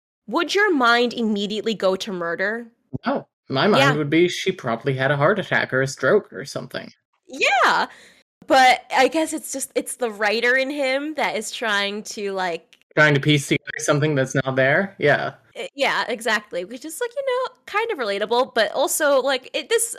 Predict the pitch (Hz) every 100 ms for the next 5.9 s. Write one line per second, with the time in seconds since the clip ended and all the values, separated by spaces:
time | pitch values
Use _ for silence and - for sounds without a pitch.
0 | 294 370 349 294 - - 392 226 294 285
1 | 190 - 381 208 190 151 - 180 208 302
2 | 269 180 175 185 339 208 175 - 165 127
3 | 180 190 170 208 226 - 131 185 311 -
4 | - 240 254 220 - 139 139 160 139 120
5 | 135 - 117 104 107 107 110 -